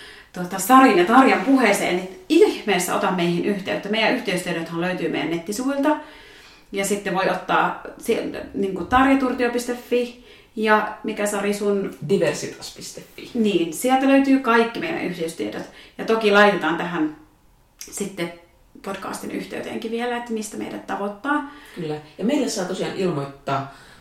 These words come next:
Speaker 2: ilmoittaa tai ilmoittautua, vinkata huippuvieraita.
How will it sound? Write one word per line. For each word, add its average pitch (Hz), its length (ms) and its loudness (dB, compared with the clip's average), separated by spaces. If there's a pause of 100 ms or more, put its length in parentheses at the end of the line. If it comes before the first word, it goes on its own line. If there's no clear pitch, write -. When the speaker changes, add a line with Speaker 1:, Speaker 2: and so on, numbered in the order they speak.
(240)
Speaker 2:
ilmoittaa 240 520 0 (120)
tai 156 220 -6
ilmoittautua, 135 800 -6
vinkata 165 420 -4 (160)
huippuvieraita. - 920 -4